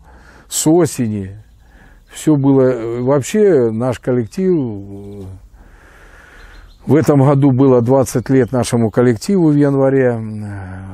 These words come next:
Мы за двадцать лет никогда не нуждались в кадрах. Кадры у нас всегда есть, и сейчас у нас есть очередь трактористов, очередь водителей. Э, хорошая зарплата,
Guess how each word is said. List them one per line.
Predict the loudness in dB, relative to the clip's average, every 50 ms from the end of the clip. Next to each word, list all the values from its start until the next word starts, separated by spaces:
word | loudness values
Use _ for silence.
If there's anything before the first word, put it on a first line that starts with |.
| -16 -14
Мы | -12 -10 -8 -4 -2 -2 -2
за | 0 -2 -2
двадцать | 0 0 -2 -2 -4 -6 -10 -10 -6
лет | -4 -2 -2 -2 -2
никогда | -6 -6 -4 -4 -4 -2 -2 -2
не | -2 -2
нуждались | -2 -2 -2 -2 -2 -2 -2 0 -2 -4 -6
в | -10 -10
кадрах. | -8 -6 -6 -6 -6 -10 -12 -12 -14 -20 _ -20 -20 -20 -20 -20 -20 -20 _ -6
Кадры | -2 -2 -2 0 0 -2 0 0 -2 -2 -4
у | -8 -10 -8 -6
нас | -4 -4 -4 -4 -4
всегда | -6 -10 -10 -8 -6 -4 -2 -2
есть, | -2 -2 0 -2 -2 -4 -4 -8
и | -8
сейчас | -8 -6 -2 0 0 0 0 -2
у | -4
нас | -4 -2 -2 -4 -4 -8 -16 -20 -20 -20 -20 -20 -20 -20 -20 -20 -20 -20 -20 -20 -20 -20 -20 -16 -8
есть | -4 -2 0 2 2 2 2 0 -2 -6 -10 -4
очередь | -2 2 2 2 0 0 -2 -2 -2 -2 -4
трактористов, | -4 -4 -4 -4 -4 -4 -2 -2 0 -2 -2 -4 -4 -2 -2 0
очередь | 0 0 -2 -2 -2 -4 -4 -4 -4 -6 -6
водителей. | -2 -2 -2 0 0 0 0 0 0 0 0 2 2 2 2 0 -2 -6 -12 -18 _ _ _ _ _ _ -20 _ _ _ _ _ _ -16
Э, | -12 -8 -6 -6 -4 -4 -2 -2 -2 -2 -4 -4
хорошая | -2 0 2 2 2 2 0 0 -2 -2 -2 0
зарплата, | -2 -2 -4 -4 -4 -4 -2 0 0 0 -2 -2 -2 -2 -2 -2 -4 -8 -10